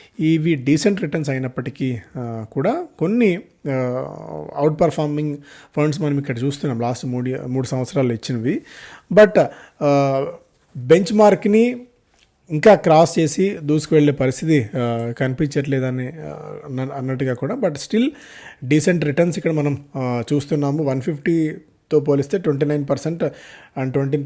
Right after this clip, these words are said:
థర్టీ పర్సెంట్ దాకా రిటర్న్ ఉన్నాయి. But mostly in line with, ఆ, ఈ ఫండ్స్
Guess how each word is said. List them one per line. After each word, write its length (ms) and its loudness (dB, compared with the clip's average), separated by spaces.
థర్టీ 200 -2
పర్సెంట్ 300 -4
దాకా 220 -2
రిటర్న్ 280 -4
ఉన్నాయి. 120 -8
But 400 -6
mostly 400 0
in 140 2
line 560 2
with, 320 0
ఆ, 420 -6
ఈ 80 -4
ఫండ్స్ 380 -2